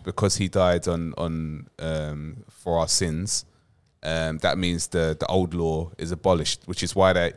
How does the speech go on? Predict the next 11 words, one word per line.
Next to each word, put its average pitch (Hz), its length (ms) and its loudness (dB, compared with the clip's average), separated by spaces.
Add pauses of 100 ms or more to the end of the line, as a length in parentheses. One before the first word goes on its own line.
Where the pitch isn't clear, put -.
they 87 160 0
called, 87 540 -2 (280)
they 87 80 -10
have 87 180 0
the - 80 -2
Old 92 420 2
Testament 82 440 -4
and 85 120 -4
the 85 40 0
New 92 200 0
Testament, 78 520 -6